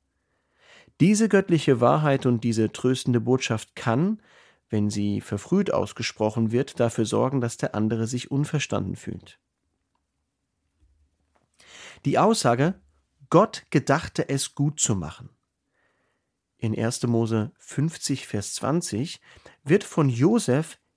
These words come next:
nach seinem Leiden und nicht während seines Leidens bezeugt. Vermutlich wird sich Josef kaum verstanden gefühlt haben, hätte ihm jemand in den verlassenen Brunnen heruntergerufen:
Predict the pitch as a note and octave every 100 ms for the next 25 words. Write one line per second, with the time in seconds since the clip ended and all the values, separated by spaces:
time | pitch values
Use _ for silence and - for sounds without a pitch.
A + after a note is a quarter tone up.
0 | _ C#3 F3+ G3 D3 - - - G#2+ F#2+
1 | G2 G2+ G#2+ A#2 C3 C3+ _ _ - B2
2 | D#3+ F3+ - _ - A#2+ C3+ F#3 D3+ G#2
3 | - - G2 F2 - G#2+ F#2 E2 - G2
4 | - C2+ A1 - - _ _ _ - -
5 | - E3 G3 B3 E3 D#3+ G#3+ - - _
6 | C3+ D3+ - C#3 D3+ F3 E3 D3 - F#3
7 | A3+ A3 D#3+ - F#3 A3 F3+ C3 - C3+
8 | B2+ C3+ C3 E3 E3 - - F#3+ F3+ D3+
9 | D3 C3 E3 F3+ D3 D3+ C#3 C3+ - C#3
10 | F#3 - D3+ C3 B2 E3+ F#3+ D3 C#3 F#3
11 | E3+ C3+ C#3+ C#3+ D#3+ D3+